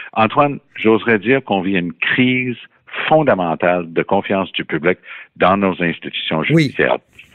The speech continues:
Speaker 1: Je parle des
Speaker 2: Penses-tu qu'il y a un
Speaker 1: procès de la
Speaker 2: lien
Speaker 1: couronne.
Speaker 2: entre les, les, les couacs, euh, au, au, au cabinet et
Speaker 1: Ben
Speaker 2: la
Speaker 1: oui.
Speaker 2: crise en question ?
Speaker 1: En fait, la crise, qu'est-ce qu'on peut dire de plus ? La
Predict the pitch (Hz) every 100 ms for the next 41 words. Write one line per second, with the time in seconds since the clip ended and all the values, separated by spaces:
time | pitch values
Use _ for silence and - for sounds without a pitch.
0 | - - - - 92 98 95 87 185 -
1 | 330 294 208 180 170 240 285 208 190 -
2 | 208 214 202 196 185 185 180 170 165 -
3 | 220 226 - 180 160 156 156 - 175 175
4 | 165 156 156 156 170 151 170 156 165 190
5 | 208 - 180 196 214 208 135 - 165 139
6 | 220 254 170 143 123 123 - 123 113 -
7 | _ _ _ _ _ - 90 185 - -
8 | - - 85 - 156 170 110 - _ _
9 | _ - - - 139 - 131 117 95 110
10 | 95 - 151 - - - _ 101